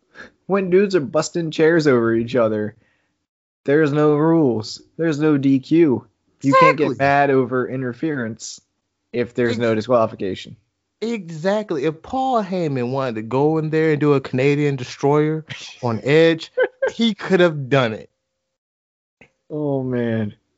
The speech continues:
Speaker 1: He'd have to, <laughs> he'd try to one-up Bad Bunny and do it, like, off the top rope to the
Speaker 2: Absolutely
Speaker 1: outside.
Speaker 2: not. Edge's career will be over again if he does that.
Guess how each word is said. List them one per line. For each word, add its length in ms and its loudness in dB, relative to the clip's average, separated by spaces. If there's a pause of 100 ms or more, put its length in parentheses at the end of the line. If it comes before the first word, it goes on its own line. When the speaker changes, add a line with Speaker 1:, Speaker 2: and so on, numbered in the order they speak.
(260)
Speaker 1:
He'd 320 2
have 260 2
to, 140 -2 (280)
<laughs> 260 -20
he'd 180 2
try 180 4
to 80 4
one-up 380 0
Bad 260 0
Bunny 440 -4 (180)
and 240 -10
do 160 2
it, 80 0
like, 220 -2
off 240 0
the 80 -10
top 360 -4
rope 360 -4 (360)
to 140 0
the 100 0
Speaker 2:
Absolutely 500 0
Speaker 1:
outside. 300 0
Speaker 2:
not. 320 -8
Edge's 280 -4
career 340 -4
will 100 -6
be 140 -12
over 340 -6
again 300 -8
if 100 -12
he 120 -12
does 240 -10
that. 100 -12